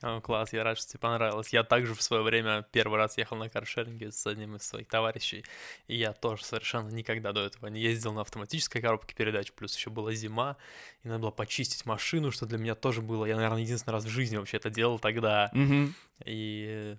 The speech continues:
Speaker 1: ну, незабываемое ощущение. Впервые, как бы, ну, грубо говоря, без инструктора в большом городе попробовать. Класс.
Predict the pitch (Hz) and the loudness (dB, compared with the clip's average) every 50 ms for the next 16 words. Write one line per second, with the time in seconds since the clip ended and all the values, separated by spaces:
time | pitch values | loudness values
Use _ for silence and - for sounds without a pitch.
0 | - 117 117 117 117 113 113 113 117 - - 127 123 127 123 135 131 120 107 104 | -12 -10 -8 -8 -8 -8 -10 -12 -12 -6 -4 -2 0 0 0 0 2 0 0 0
1 | 104 101 - - - - 123 127 127 113 - 113 - - - - 120 117 117 127 | -4 -8 -8 -8 -10 -10 -8 -8 -8 -8 -10 -12 -14 -10 -6 -4 -4 -2 0 0
2 | 135 127 117 110 107 104 - - 110 107 104 104 104 101 104 107 123 120 - - | 0 0 0 0 -2 -2 -4 -8 -10 -10 -8 -6 -6 -4 -6 -6 -8 -12 -12 -10
3 | 120 117 113 110 117 110 117 113 110 110 107 110 120 120 120 127 120 - - - | -8 -8 -6 -4 -4 -2 -2 0 0 0 -2 -2 -2 -2 -2 -2 -4 -4 -4 -4
4 | 147 151 147 - - 131 120 120 117 113 107 107 104 104 - - 110 110 113 127 | -4 -4 -4 -2 0 2 4 4 4 2 2 0 -2 -2 -2 -4 -6 -4 -2 0
5 | 127 127 123 113 120 113 107 - - 104 104 - - - 123 123 117 113 113 110 | 0 0 0 0 -2 -4 -2 2 4 4 4 4 0 -2 -2 -2 0 0 -2 -2
6 | - - - - - - - _ _ _ _ _ _ _ _ - - 117 113 - | -4 -6 -16 -20 -20 -20 -20 _ _ _ _ _ _ _ _ -10 -8 -8 -6 -8
7 | - - | -10 -16